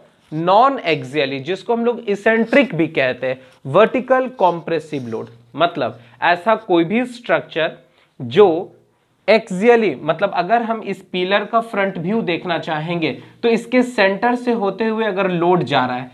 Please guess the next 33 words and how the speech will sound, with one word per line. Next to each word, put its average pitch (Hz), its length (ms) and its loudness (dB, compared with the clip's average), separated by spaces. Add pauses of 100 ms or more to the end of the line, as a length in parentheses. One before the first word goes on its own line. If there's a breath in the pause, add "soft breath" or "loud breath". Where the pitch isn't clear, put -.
(160 loud breath)
देखिए 156 200 0
ऊपर 156 240 0
से 185 140 -4
compressive 185 600 -2
load 190 220 0
लग 202 140 0
रहा 220 140 0
है 220 80 0
तो 202 140 -4
foundation 160 540 0
नीचे 175 280 -2
से 180 160 -4
भी 175 140 0
एक 175 240 -4
reaction 156 420 -2
force 202 300 -2
कॉम्प्रेसिव 135 520 -6
दे 170 140 -6
रहा 240 140 -8
है। - 260 -20 (720 soft breath)
तो 254 60 8
अगर 196 460 2 (140)
axis 302 580 -4
से 262 80 -4
होते 202 360 -4
जाए 180 260 -2
तो 165 160 -6
axial 196 480 0
load, 165 300 0 (260 loud breath)
अगर 202 220 4
axis 226 520 -4
से 269 100 -4
कुछ 262 300 -8